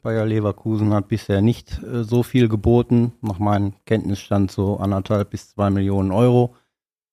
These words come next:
Bochum will, wollte ursprünglich, äh, mindestens das Doppelte.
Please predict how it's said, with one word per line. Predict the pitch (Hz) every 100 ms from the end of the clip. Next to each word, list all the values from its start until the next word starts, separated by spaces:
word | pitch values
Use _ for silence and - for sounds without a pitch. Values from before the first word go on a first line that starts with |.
| _
Bochum | 104 101 104 98 95 90
will, | 95 98 95
wollte | 98 101 98
ursprünglich, | 90 113 - 107 101 98 98 - - -
äh, | - 58 - 52 _ -
mindestens | 107 107 - 101
das | 95 87
Doppelte. | 113 113 135 - 139